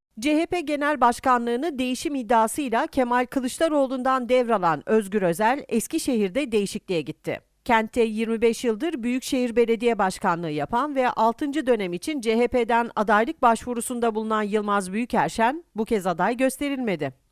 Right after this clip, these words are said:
Seksen altı yaşındaki Büyükerşen'in yerine onun işaret ettiği Ayşe Ünlüce aday gösterildi. Büyükerşen, aday gösterilmemesine şaşırdığını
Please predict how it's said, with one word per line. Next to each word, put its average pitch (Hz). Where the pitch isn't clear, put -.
Seksen 220
altı 190
yaşındaki 262
Büyükerşen'in 214
yerine 180
onun 240
işaret 220
ettiği 247
Ayşe 214
Ünlüce 240
aday 170
gösterildi. 160
Büyükerşen, 214
aday 240
gösterilmemesine 233
şaşırdığını 185